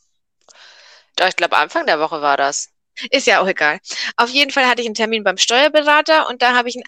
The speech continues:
Speaker 2: Aufkleber auf dem Briefkasten vom Steuerberater gefunden. Und der hieß folgendermaßen, liebe Anne. Du darfst.
Speaker 1: Ach so,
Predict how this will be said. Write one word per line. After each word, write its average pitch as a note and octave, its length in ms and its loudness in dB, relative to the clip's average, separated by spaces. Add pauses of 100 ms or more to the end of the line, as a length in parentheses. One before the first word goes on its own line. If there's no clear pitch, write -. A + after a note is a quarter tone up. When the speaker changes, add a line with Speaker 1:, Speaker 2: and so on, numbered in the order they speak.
Speaker 2:
Aufkleber A#3 760 2
auf G#3 200 0
dem G#3 120 -10
Briefkasten G#3 560 -8
vom G3+ 200 -10
Steuerberater F3+ 800 0
gefunden. F3+ 420 -8
Und F#3+ 140 -4
der F#3+ 80 4
hieß G3+ 300 -2
folgendermaßen, C4+ 880 2
liebe C#4+ 200 2
Anne. D#4+ 240 4 (4000)
Du D4 140 0
darfst. G#3 320 2
Speaker 1:
Ach A#3+ 80 8
so, E4+ 160 4